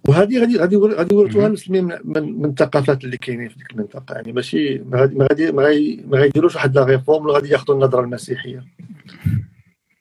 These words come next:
Speaker 1: ال-، من بعد غادي
Speaker 2: مهم. وعلاش في نظرك دابا وخ-، واخا حنا كنقولوا دابا واحد الحاجه اللي هي شويه، آه، شنو نسميوها، بلاسفيم، لان، آه،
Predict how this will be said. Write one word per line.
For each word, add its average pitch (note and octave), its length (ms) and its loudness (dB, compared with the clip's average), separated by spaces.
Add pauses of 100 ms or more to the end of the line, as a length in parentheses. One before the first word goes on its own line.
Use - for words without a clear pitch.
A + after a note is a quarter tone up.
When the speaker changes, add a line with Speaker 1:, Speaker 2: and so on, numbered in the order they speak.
(360)
Speaker 1:
ال-، D#3+ 680 2 (460)
من F3+ 180 2
بعد C4+ 220 4
غادي G#3+ 220 2 (420)
Speaker 2:
مهم. A#2 260 -4 (2000)
وعلاش E3 280 2
في G3+ 100 -2
نظرك C#3 200 2
دابا C3 140 2
وخ-، D3+ 140 -4
واخا D3 200 0
حنا D#3 160 0
كنقولوا B2+ 380 0
دابا A#2+ 120 2
واحد A2+ 140 -2
الحاجه B2 260 0
اللي B2 260 2
هي A2 60 2
شويه، A2+ 720 0 (1300)
آه، A#2+ 500 0
شنو C3 160 0
نسميوها، A2 400 0
بلاسفيم، A#2 600 0
لان، G#2 280 -2
آه، G#2 260 -4